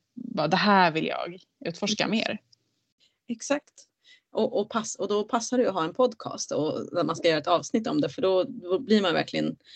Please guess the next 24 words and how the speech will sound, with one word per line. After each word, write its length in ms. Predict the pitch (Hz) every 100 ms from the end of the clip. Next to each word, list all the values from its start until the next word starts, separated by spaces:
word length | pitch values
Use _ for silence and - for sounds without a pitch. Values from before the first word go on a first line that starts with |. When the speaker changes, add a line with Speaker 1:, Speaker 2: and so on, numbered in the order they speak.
| - - _
Speaker 2:
lite 200 | 170 -
mer, 380 | 156 151 - 147 - _ _ _ _
går 180 | - 156 - 135
lättare 540 | - 143 185 220 226 214
att 60 |
gå 60 | 170
lite 200 | 160 165
djupare 380 | 165 175 - 208
in 240 | 247 220
i 100 | 156
det 100 | 147
också. 220 | - - - 214 - - - - _ -
Eh, 60 | 180 170 170
nej, 100 | 214
men 120 | 240
jag 200 | 269 302
har 160 | 240 208
ju 80 | 202
verkligen 440 | 185 180 208 196 175 -
fått, 360 | 165 - -
eh, 220 | 180 160 160 151 - _ _ 180
mm, 560 | 180 175 170 165 165 143 - - - - _ _ _ _ _ _ _ -
en 140 | 190
svampfascination, 1400 | 147 170 180 156 151 - 185 147 180 170 - 262 220